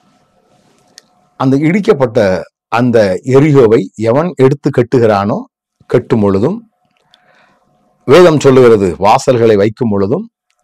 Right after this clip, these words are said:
இப்படிப்பட்ட சம்பவங்கள் நடக்கும் என்று யோசுவாவின் மூலமாக சொல்லப்பட்டது. அதே போல ஒருத்தனை வந்து கட்டினான், சொன்னபடியே. அஸ்திவாரம் போடும்போதும் ஒருத்தன் செத்தான், வாசல்களை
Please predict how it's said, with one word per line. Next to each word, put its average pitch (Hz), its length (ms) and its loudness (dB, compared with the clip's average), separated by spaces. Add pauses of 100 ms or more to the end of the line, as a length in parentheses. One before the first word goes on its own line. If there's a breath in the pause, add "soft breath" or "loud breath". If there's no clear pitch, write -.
இப்படிப்பட்ட 110 500 -4 (140)
சம்பவங்கள் 117 680 0
நடக்கும் 107 420 -4 (220)
என்று 104 200 -6 (680)
யோசுவாவின் 123 640 2
மூலமாக 101 500 -4
சொல்லப்பட்டது. 104 560 -2 (880)
அதே 185 200 2 (140)
போல 147 200 4
ஒருத்தனை 127 340 2
வந்து 120 240 2
கட்டினான், 107 580 -2 (400)
சொன்னபடியே. 123 1000 4 (1200)
அஸ்திவாரம் 123 640 2
போடும்போதும் 131 520 2
ஒருத்தன் 107 300 -2
செத்தான், 127 340 -2 (1040)
வாசல்களை 117 1000 0